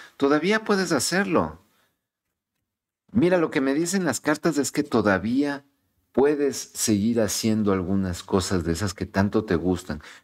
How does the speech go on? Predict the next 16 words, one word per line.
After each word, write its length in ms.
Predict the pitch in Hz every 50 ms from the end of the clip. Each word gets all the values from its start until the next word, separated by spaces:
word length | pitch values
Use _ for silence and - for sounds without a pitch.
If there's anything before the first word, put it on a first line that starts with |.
| _ -
No 160 | 110 127 127
tienes 280 | - 151 151 156 147 147
que 160 | - - 110
vender 680 | 95 98 98 95 95 95 92 95 107 117 113 104 87 82
toda 440 | - - - 101 98 101 92 - -
tu 200 | - 87 87 85
alma 600 | 95 95 95 92 85 82 78 73 73 78 - _ _ _ _ _ _ _ -
a, 180 | - 87 92
al, 300 | 90 - 90 90 92 98 -
al 160 | 87 87 87
dinero. 520 | 80 87 87 90 92 92 87 80 73 78 - _ _ _ _ _ - -
No, 340 | 98 110 123 135 123 - - - - - - - - - _ -
puedes 340 | - 117 139 175 190 180 -
hacer 300 | - - - 165 180 -
todavía 560 | - 151 120 107 95 95 104 104 101 98 98
esa, 320 | 98 101 101 - 117 95